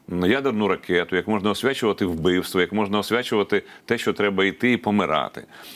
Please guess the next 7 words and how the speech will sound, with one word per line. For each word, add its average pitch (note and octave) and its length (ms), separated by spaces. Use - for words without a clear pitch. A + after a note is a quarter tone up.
Розумієте, A#2 480
з - 80
точки B2 240
зору C3+ 180
європейської C3 800
цивілізаційної A2 960
норми, F2+ 460